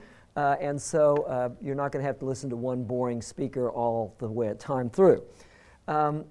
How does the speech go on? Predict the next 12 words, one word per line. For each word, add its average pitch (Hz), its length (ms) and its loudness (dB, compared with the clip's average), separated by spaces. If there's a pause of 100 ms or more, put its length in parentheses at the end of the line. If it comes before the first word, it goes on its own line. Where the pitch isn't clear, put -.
(240)
so - 300 0 (100)
you've 196 300 0
each 247 280 -2
been 190 220 2
given, 180 360 6
and 151 120 0
if 156 140 -2
you 151 100 -4
haven't, 170 480 2
you 170 160 2
can 135 300 -6
get 139 500 6